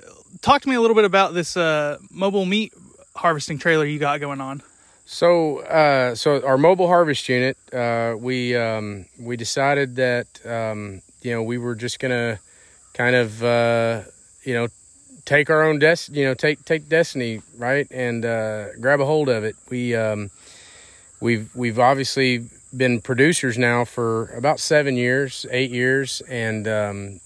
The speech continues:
Speaker 2: we, last year with the pandemic, we really, uh, were exposed to the vulnerability of everything with, uh, with local processors. It just, uh, you know, the meat supply chain just got sucked up,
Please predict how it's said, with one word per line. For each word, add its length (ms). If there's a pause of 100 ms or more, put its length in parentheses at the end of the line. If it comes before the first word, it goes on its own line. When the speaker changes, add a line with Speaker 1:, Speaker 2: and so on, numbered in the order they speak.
(340)
Speaker 2:
we, 240 (180)
last 420
year 200
with 140
the 40
pandemic, 720
we 140
really, 600 (680)
uh, 600
were 180
exposed 600
to 80
the 80
vulnerability 720
of 80
everything 560
with, 340
uh, 420 (340)
with 320
local 320
processors. 720
It 100
just, 320
uh, 240 (420)
you 120
know, 80
the 80
meat 240
supply 360
chain 280
just 160
got 180
sucked 460
up, 180